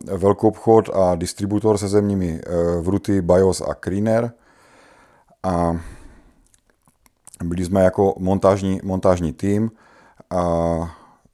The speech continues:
vše se nějak vyvíjí a my jsme se vyvinuli ve specialisty na, na zakládání, eh, z-, na zemních vrutech, na zakládání dřevostaveb na zemních vrutech a ten,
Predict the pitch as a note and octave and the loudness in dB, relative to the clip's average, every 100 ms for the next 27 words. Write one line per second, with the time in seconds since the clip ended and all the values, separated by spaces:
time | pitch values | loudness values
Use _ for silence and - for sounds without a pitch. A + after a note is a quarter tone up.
0 | _ _ _ _ _ _ _ _ - - | _ _ _ _ _ _ _ _ -12 -4
1 | A2 A#2+ A2+ E2+ F#2+ A2 B2 B2+ - F2+ | 0 4 4 4 0 2 2 2 -2 0
2 | E2+ E2+ E2+ F2+ G#2+ A#2+ G2 G2+ G#2+ G#2 | 0 2 0 -2 -2 0 2 2 2 0
3 | G2+ G#2+ F#2+ G#2 G2 - G2+ G2 F#2+ F2 | 0 -2 0 -2 -2 -4 -2 0 0 0
4 | F#2+ F#2+ F2+ G2 F#2+ F#2 F#2+ E2+ - _ | -2 0 0 4 4 2 -4 -8 -18 _
5 | _ - F2+ F2 F2 F2 F2 - - - | _ -4 -2 -2 -2 -4 -6 -10 -16 -16
6 | - - - - - G#2+ F#2+ - G2+ G2 | -18 -18 -20 -20 -20 -14 -12 -10 -2 0
7 | F#2+ G#2 G2 G2+ G#2 A2+ A2 G2+ F#2+ F#2+ | 2 2 2 0 2 4 4 0 -4 -2
8 | G2+ G2 E2+ F2+ F#2+ - G#2+ A2 G#2 A2 | 0 0 -2 -6 -8 -4 -2 -2 -2 -2
9 | A2 A2 A2 A#2 A2+ - _ - - - | -2 -4 0 2 0 -4 _ -20 -20 -14
10 | - E2+ - G2 | -4 -2 0 -2